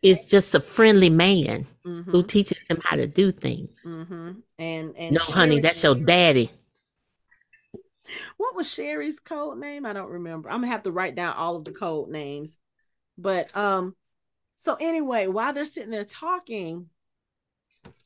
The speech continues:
Speaker 2: June asks Sherry to go get something from a shelf.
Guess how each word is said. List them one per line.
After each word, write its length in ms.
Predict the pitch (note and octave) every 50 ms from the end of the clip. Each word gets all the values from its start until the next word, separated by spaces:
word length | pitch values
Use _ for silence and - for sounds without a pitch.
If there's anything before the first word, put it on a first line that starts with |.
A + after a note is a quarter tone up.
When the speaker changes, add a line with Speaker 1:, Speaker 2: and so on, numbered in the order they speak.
| _ _ _ _ _ _ - F#3
Speaker 2:
June 480 | D#3+ E3 A3 C4+ D4 D4+ D4 C4+ C4
asks 320 | - - A#3 A3+ A#3 A3+ -
Sherry 300 | - - A#3+ A#3 A3+ G3+
to 60 | F#3+
go 220 | E3+ G3 G3 F#3+
get 220 | F#3 F3+ F#3+ - -
something 540 | - - G#3+ G#3 G#3 G#3 - - E3+ E3 E3
from 380 | - - G#3 F3+ E3 E3+ D#3 -
a 60 | D#3
shelf. 640 | D#3 - - - E3 B2 - - - _ _ _